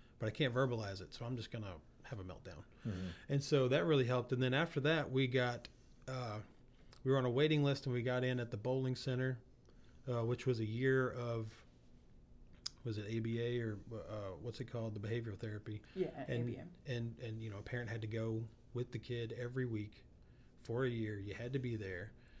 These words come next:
Speaker 1: you know, and, uh, and that's when he ended up getting, like, the official diagnosis. And then we were very lucky because we live in a place that has a school like Austin Peay Elementary that had a pre-K class that was specific for, like, speech delayed kids.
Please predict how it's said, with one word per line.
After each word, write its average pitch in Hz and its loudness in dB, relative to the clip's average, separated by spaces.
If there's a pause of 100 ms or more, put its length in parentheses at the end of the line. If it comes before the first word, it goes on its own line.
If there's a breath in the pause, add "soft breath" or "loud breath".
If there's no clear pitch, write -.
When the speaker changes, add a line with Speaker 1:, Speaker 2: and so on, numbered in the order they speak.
(140 soft breath)
Speaker 1:
you 113 0
know, 92 -6 (400)
and, 107 -6
uh, 90 -6 (840)
and 113 -4
that's 117 -4
when 120 -4
he 110 0
ended 107 -2
up 104 -8
getting, 104 -8
like, 98 -12 (140)
the 110 -8
official 110 -6
diagnosis. 101 -8
And 127 2
then 135 4 (560 soft breath)
we 143 8
were 165 10
very 175 8
lucky 143 6
because 139 4
we 135 4
live 135 4 (120)
in 131 2
a 123 0
place 123 -2
that 123 0
has 120 -2
a 104 -4
school 143 2
like 120 -2
Austin 117 -4
Peay 160 4 (100)
Elementary 131 2
that 123 -4
had 135 -2
a 120 -4
pre-K 160 2
class 131 0
that 120 -4
was 123 -6
specific 190 -2
for, 147 4 (360 soft breath)
like, 113 0
speech 139 2
delayed 120 0
kids. 117 -2